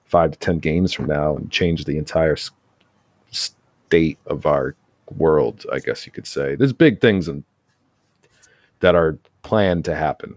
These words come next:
And, uh, if you go back to the record label and look at the album titles and song titles, you kinda get an idea of where it's headed. But, um, the slow ramp up, like you're saying, isn't just this game. It's, like, the entire, we're doing a prequel to the story that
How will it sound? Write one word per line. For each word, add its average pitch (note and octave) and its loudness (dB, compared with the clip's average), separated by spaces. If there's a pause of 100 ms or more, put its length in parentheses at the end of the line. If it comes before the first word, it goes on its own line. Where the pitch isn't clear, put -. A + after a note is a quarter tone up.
(140)
And, F2+ 0
uh, F2 4
if - -10
you A2+ -2
go G#2+ 4
back F#2+ 4
to - -8
the E2 -2
record E2 0
label D#2+ 0
and D#2+ -4
look E2 -2
at D#2 -4
the D2+ 0
album E2 2
titles D#2+ 2
and - -14 (440)
song E2+ 0
titles, D#2 0
you D#2+ -4
kinda F#2 2
get E2 4
an D#2+ 0
idea D2+ -2
of D2 -4
where D2 -2
it's - -12
headed. D2+ -4 (720)
But, D2+ 2
um, D2 -4 (1300)
the A#2 4
slow C#3+ 4
ramp A2 6
up, F2 2
like F2+ 0
you're F2 -6
saying, G2+ 2
isn't F#2+ 2
just F#2 -4
this E2 -8
game. D#2+ -6
It's, - -12
like, D2+ -6
the E2 -8
entire, D2+ -6 (640)
we're A2+ 6
doing A#2 4
a F#2+ 4
prequel G#2 0
to F2 -6
the D#2 -6
story E2+ 0
that D#2 -2